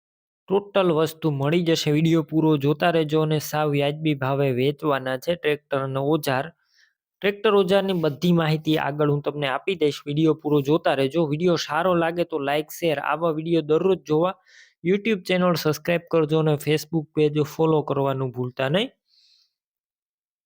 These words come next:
ટ્રેક્ટર અને ટોટલ ઓજાર વેચે-, વેચવાના છે. પાંચિયા, રાપ, રોટાવેટર, ટ્રેલર વગેરે વસ્તુ છે. સૌપ્રથમ તમને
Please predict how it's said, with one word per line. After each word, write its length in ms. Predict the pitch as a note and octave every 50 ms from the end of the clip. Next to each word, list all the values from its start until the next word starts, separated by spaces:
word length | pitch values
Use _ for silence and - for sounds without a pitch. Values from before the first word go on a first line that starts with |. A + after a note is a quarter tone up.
| _
ટ્રેક્ટર 340 | D#3 D#3+ D#3 D#3+ - F3+ D#3+
અને 200 | D#3 D#3 D#3 D#3 D3
ટોટલ 420 | D3+ D3+ D#3 D3+ - D#3+ D3+ D3
ઓજાર 360 | C#3+ C#3 C#3+ C3+ C#3 C#3+ C#3 C3+
વેચે-, 440 | C3 C3+ C#3 C3+ - D3 C#3+ C#3 C#3 - -
વેચવાના 640 | B2+ B2+ C3 C#3 C#3 - D#3 D3+ C#3+ C3+ C3+ C3+ C3
છે. 140 | C3 C#3 C3+
પાંચિયા, 480 | C3 C3 C3 C3 C3 - - C#3 C3+
રાપ, 220 | C3+ C3+ C3+ C3 - -
રોટાવેટર, 640 | B2+ B2+ - - C#3 C3+ C3 C3 C3 C#3+ C3+ C3+ C3+ C#3 - _ _ _ _ _ _ _ _ _ _ _ _
ટ્રેલર 460 | - C#3 C#3+ C#3+ C#3+ C#3+ C#3+ C#3+ C#3 C#3+
વગેરે 520 | C#3+ C3+ B2+ C3 C3+ C#3 C#3 C#3 C3+ C3
વસ્તુ 400 | B2+ B2 C3+ C#3 - - - F3 D3
છે. 180 | - - D#3 F3+ G3+ - _ _ _ _ _ _ _ _ _ _ _ _ _ _ _ _
સૌપ્રથમ 480 | - F#3 F3 F3+ F3+ F3+ F3+ F3+ F3 E3+
તમને 360 | E3 E3+ D#3+ D#3+ D#3+ D#3+ D#3+